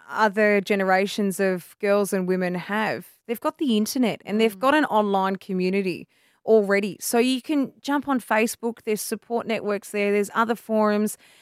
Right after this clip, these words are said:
Speaker 1: And if someone has said, "Oh, so-and-so G P in this area is really great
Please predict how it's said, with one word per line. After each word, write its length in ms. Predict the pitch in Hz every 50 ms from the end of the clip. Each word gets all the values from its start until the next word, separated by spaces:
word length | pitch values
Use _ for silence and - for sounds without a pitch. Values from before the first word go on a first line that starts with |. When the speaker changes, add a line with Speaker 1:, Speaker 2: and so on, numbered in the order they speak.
| _ _ _ _
Speaker 1:
And 180 | - 233 247 247
if 120 | 262 -
someone 680 | - - 302 294 302 302 302 285 269 247 226 208 185 _ _ _ _ _
has 240 | 202 202 233 220 185
said, 320 | - - 254 247 233 220
"Oh, 320 | 214 214 214 214 208 208 202
so-and-so 1080 | - - - - 247 233 233 233 226 202 - - 226 208 202 202 196 190 190 190 185 _ _ _ _
G 200 | _ - 208 196 185
P 260 | - 196 196 190 185
in 80 | 185
this 220 | 185 185 180 - -
area 500 | 190 190 190 190 190 180 175 170 160 -
is 220 | 202 202 180 165 196
really 480 | 190 190 208 233 233 208 214 208 196
great 480 | 175 - 180 175 170 160 151 - -